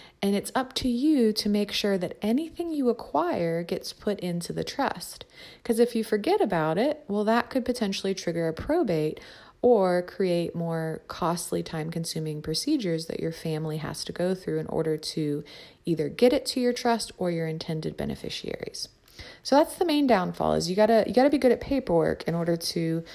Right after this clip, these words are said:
create this type of estate plan that includes a revocable living trust. So, of course, the benefits are, um,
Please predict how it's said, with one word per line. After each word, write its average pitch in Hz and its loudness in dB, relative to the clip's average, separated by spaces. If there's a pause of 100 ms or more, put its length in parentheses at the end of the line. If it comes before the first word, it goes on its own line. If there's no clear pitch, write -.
(500)
create 196 4
this 170 -2
type 151 0
of 151 -2
estate 165 4
plan 147 -4
that - -2
includes 165 -2
a - 0
revocable 147 0
living 143 -4
trust. - -10 (1080)
So, 208 6
of 196 4
course, 202 2
the 208 -2
benefits 185 -2
are, 165 2 (440)
um, 156 -2